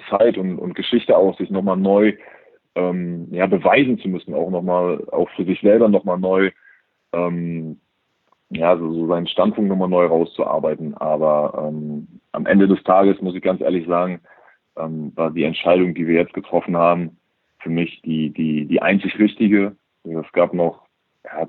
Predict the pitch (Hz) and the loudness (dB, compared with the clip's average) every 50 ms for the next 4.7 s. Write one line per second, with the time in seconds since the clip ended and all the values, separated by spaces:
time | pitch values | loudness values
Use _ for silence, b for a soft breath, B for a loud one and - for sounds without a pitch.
0 | - - - 80 80 82 87 87 82 80 85 87 82 - - - 85 78 - 107 | -10 -6 0 2 2 2 2 2 2 2 2 2 0 -2 -2 -2 -2 0 2 2
1 | 117 104 104 104 98 101 98 - 95 - - 98 98 98 98 92 98 95 90 92 | 4 4 4 4 4 4 2 0 -4 -4 0 0 0 0 0 -2 -2 -2 -4 -4
2 | 87 95 87 90 98 - - 104 - - 101 101 98 92 85 b b b b b | -6 -4 -2 -2 -2 -2 -2 -4 -4 -2 -2 -2 -2 -2 -4 b b b b b
3 | b b b b _ _ _ - 82 82 80 80 80 78 78 78 76 73 73 - | b b b b _ _ _ -6 -6 -4 -4 -4 -6 -8 -8 -8 -10 -12 -14 -12
4 | _ - 78 76 73 78 80 78 78 80 78 76 78 | _ -2 0 0 2 2 4 4 4 4 2 0 -4